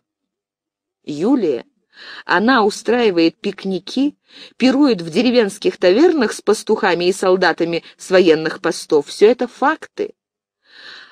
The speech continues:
Одно из последствий её поведения очевидно для всех. Что стало с нашей речью?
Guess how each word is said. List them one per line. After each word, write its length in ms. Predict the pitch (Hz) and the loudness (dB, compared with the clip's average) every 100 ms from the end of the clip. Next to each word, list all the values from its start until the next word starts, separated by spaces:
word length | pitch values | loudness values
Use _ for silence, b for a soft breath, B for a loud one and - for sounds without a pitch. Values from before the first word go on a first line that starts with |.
| _ | _
Одно 320 | 170 139 180 | -4 -2 2
из 180 | 170 165 | 2 2
последствий 640 | - 151 180 269 - - 160 | -2 0 2 2 0 -2 2
её 180 | 156 | 2
поведения 640 | 147 151 151 156 151 147 147 | 2 0 0 0 0 0 -2
очевидно 600 | 151 156 185 175 175 175 | -4 -4 -6 -4 -4 -4
для 200 | 165 156 | -2 0
всех. 640 | 147 - - 135 - _ _ _ _ _ _ _ _ | -2 -4 0 0 0 _ _ _ _ _ _ _ _
Что 480 | - - - 320 320 | -10 -10 -2 -2 -2
стало 640 | - - 202 233 226 220 - _ _ | -6 -6 -2 0 -2 -6 -12 _ _
с 140 | - | -12
нашей 460 | 180 180 185 190 170 | -4 -4 -2 0 2
речью? 500 | 160 143 - - | 2 -2 -12 -16